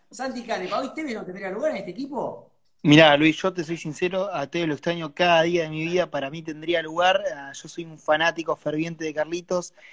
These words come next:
Speaker 2: creo que si no lo tiene se lo haría,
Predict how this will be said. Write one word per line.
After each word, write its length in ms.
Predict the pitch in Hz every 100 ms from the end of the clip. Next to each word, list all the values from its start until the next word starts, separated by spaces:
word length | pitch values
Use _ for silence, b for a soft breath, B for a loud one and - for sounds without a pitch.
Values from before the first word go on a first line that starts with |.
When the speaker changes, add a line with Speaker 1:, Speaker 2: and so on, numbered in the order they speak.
| b b
Speaker 2:
creo 260 | 165 170
que 320 | 151 156 147 147
si 220 | - 165
no 120 | 196
lo 140 | 202
tiene 260 | 185 202 196
se 140 | -
lo 120 | 151 151
haría, 440 | 180 196 190 196